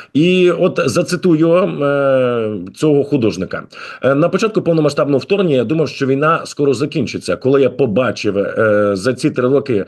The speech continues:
що нічого не сталося, то на Різдво вирішив, що маю завершити роботу до третьої річниці». Окрім Польщі, відзначали День Побєди і дев'яте травня на території Ізраїля. Там відбувся безсмертний полк, який закінчився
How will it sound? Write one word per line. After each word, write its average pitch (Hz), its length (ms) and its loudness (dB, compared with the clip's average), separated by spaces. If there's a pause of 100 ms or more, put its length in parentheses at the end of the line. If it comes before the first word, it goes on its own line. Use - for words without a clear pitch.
(120)
що - 160 -8
нічого 131 380 2
не 123 100 2
сталося, 165 540 -2 (280)
то 185 180 2
на 147 140 2
Різдво 139 300 2
вирішив, 180 440 0
що - 200 -4
маю 160 460 2
завершити 120 540 -2
роботу 156 420 -2
до 123 140 0
третьої 135 520 0 (220)
річниці». 113 560 -2 (600)
Окрім 214 540 2
Польщі, 196 760 0
відзначали 135 1400 2
День 156 180 0
Побєди 143 440 0
і 131 40 2
дев'яте 123 340 0
травня 170 320 0
на 139 100 -2
території 139 640 0
Ізраїля. 104 560 -2
Там 185 200 0
відбувся 135 400 -2
безсмертний 117 480 -2
полк, 180 360 0
який 139 200 -2
закінчився 143 680 0